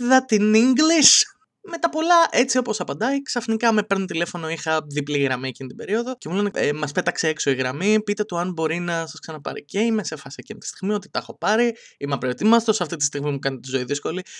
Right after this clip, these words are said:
και είναι η φάση που απλά γυρνάω και λέω, «Ε, wait a minute, wait a minute, I'll talk to him. Mister Bong Joon-ho, if it's possible, could we do the interview in English because it keeps throwing them out;» «Okay, okay, sure. Okay, he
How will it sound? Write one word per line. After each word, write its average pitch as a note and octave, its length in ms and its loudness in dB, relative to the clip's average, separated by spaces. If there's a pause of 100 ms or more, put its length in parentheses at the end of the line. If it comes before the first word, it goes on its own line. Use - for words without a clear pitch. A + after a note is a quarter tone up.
(140)
και - 120 0
είναι A3 120 6
η F#3+ 40 4
φάση - 300 -2
που E3+ 100 -4
απλά F3+ 280 0
γυρνάω F3+ 520 4
και C#3+ 140 2
λέω, D3+ 300 2 (200)
«Ε, - 80 0 (260)
wait D3+ 180 6
a D#3+ 40 -2
minute, C3+ 140 0
wait C#3+ 180 0
a C#3 40 -4
minute, B2 560 -2
I'll F#3+ 200 6
talk - 80 4
to D3+ 140 2
him. C#3 100 -4 (420)
Mister D#4 260 12
Bong B3 220 12
Joon-ho, G3 340 6 (920)
if F4+ 240 6
it's - 120 2 (100)
possible, C#3+ 320 0 (500)
could G4+ 140 12 (100)
we D#4+ 80 10 (160)
do D4+ 200 8
the C4+ 140 12
interview A3+ 340 10
in G3 120 8
English G#3 320 6 (100)
because F#3+ 380 6
it - 60 -4 (100)
keeps A3+ 240 8
throwing E3+ 320 4
them D3 180 2
out;» G3 100 4 (140)
«Okay, E4+ 200 2 (100)
okay, C#4 240 2 (100)
sure. C#4 200 8 (420)
Okay, G3+ 240 10 (460)
he C4+ 80 8